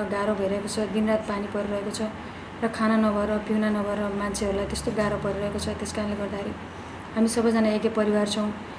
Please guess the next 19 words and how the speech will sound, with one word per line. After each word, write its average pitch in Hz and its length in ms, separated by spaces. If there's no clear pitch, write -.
एकले 233 220
अर्कालाई 214 380
साथ 208 300
सहयोग 208 360
हुनुपर्छ। 202 460
त्यस 226 160
कारणले 220 360
यी 233 100
आँखाबाट 220 380
आँसु 208 320
हटेको 202 320
छैन। 214 360
आजबाट 226 300
अलिकति 269 400
बल्ल 220 300
दुई 220 200
घन्टा 202 240
सुतेकी 208 380
छु। 233 200